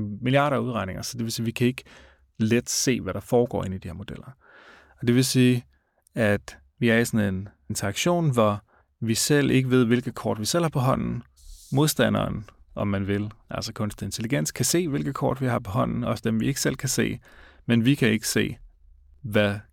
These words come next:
kunstig intelligens udnytter den viden til. Så på den måde er vi sådan fanget i et spil, hvor vi har meget, meget begrænset viden om, hvad der i virkeligheden foregår, men vi, vi er selv offeret,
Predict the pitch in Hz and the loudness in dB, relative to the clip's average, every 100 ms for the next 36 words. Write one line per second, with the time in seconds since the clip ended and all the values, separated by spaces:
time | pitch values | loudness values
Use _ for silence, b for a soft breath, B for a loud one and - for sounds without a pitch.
0 | _ - 117 110 107 98 104 - 110 107 | _ 0 0 2 -2 -2 -4 -2 -4 -4
1 | 147 131 127 104 107 98 104 113 117 - | 0 4 4 4 2 0 0 -2 -4 -10
2 | - b b b b b b - 139 - | -14 b b b b b b 0 2 2
3 | _ 135 143 139 139 113 113 - 123 113 | _ 2 4 6 6 6 4 2 0 0
4 | - 107 107 139 120 104 - 117 117 117 | 0 0 2 0 -2 -4 0 0 2 2
5 | 110 123 120 120 123 120 110 113 113 117 | 2 2 2 0 0 0 -2 -4 -4 -6
6 | 110 117 120 110 98 104 110 131 113 107 | -4 -2 0 0 0 -2 2 2 2 0
7 | - 110 117 113 107 B B B B - | 0 -2 -2 -6 -8 B B B B 0
8 | 107 98 98 107 - 110 104 113 104 95 | 2 2 0 -4 -6 -6 -4 -2 -2 -4
9 | - - | -6 -12